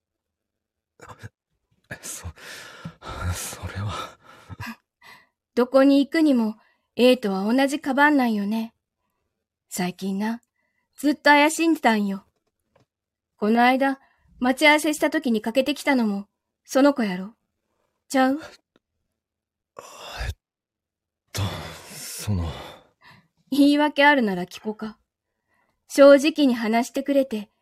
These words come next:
Speaker 2: ちゃんと謝ってくれたら、許すつもりやったんよ。
Speaker 1: いや、その、俺。
Speaker 2: 私と別れたい？
Speaker 1: いや、違う。それだけは嫌だ。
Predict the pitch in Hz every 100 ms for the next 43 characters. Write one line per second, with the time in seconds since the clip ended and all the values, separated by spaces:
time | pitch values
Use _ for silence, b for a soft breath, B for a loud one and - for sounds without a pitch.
0 | _ _ _ _ - 349 330 - 311 311
1 | 311 311 311 320 330 320 277 220 208 _
2 | _ _ _ 269 285 285 - 233 240 247
3 | 202 - 190 185 208 _ _ _ _ _
4 | _ _ _ _ _ _ - - - -
5 | 123 113 B B B B - - 104 117
6 | 117 98 B B B B B B B B
7 | - 247 285 302 - 277 247 214 254 262
8 | 269 285 208 240 - _ _ _ _ -
9 | - - _ - - 170 - _ _ _
10 | - - - 147 175 170 143 - 175 151
11 | 131 110 98